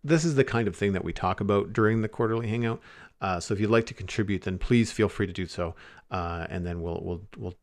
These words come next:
address those and, and put those out to the patrons. Uh, again, not the time for Minecraft game-related questions. If you want us to talk about, uh, our experiences in the game, then just emailing the regular show,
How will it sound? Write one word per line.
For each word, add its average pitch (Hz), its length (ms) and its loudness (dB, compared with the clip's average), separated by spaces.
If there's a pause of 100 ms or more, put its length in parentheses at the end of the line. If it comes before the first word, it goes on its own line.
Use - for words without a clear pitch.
address 95 300 -4
those 87 280 -6
and, 85 180 -8
and 85 260 -8
put - 160 -4
those 92 220 -6
out 90 160 -6
to 98 160 -2
the 87 80 -6
patrons. 95 420 -6 (320)
Uh, 107 160 4 (260)
again, 127 300 4 (260)
not 127 240 -2
the 127 60 0
time 113 380 0
for 104 100 -2
Minecraft 90 560 -2
game-related 82 520 -6
questions. 90 400 -8
If 92 120 -6
you 104 80 2
want 117 200 4
us - 180 -2 (140)
to 107 100 -2
talk 104 260 2
about, 98 460 -2
uh, 87 320 0 (440)
our 127 240 8
experiences 104 540 0
in 101 100 -2
the 92 60 -4
game, 98 260 2
then 101 100 0
just 113 160 0
emailing 95 360 2
the 87 80 -2
regular 82 340 0
show, - 360 -2